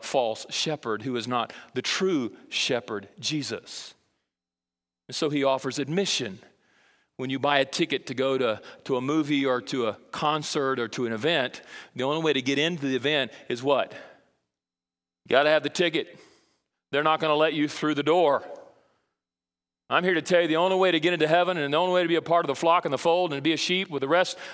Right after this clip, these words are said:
of the sheep that follow the one true shepherd is to know Jesus and to have placed your faith and trust in Christ. Without him, you don't have a ticket to get in,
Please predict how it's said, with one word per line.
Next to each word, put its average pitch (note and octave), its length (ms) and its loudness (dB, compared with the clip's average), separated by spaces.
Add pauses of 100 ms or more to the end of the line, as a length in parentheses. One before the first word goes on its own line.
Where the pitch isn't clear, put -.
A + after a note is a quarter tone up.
of D3+ 80 -4
the D3 60 -2
sheep F#3 260 0
that C#3+ 140 -2
follow E3+ 280 4
the D#3+ 240 2
one D#3+ 360 0
true F3+ 200 -2
shepherd E3+ 380 2 (180)
is E3+ 280 2
to F#3+ 100 -2
know E3 240 0
Jesus E3 540 0
and D#3+ 160 0
to D#3+ 80 0
have D#3 120 0
placed E3+ 280 0
your E3 100 0
faith D#3 300 0
and D3 100 -2
trust D#3 340 0
in D3 200 -2
Christ. D3+ 340 2 (180)
Without D#3 280 4
him, D3+ 180 -2
you F#3 160 0
don't E3+ 220 2
have D3+ 100 4
a C3+ 80 0
ticket E3 320 0
to C#3+ 60 0
get C#3+ 120 2
in, E3+ 220 2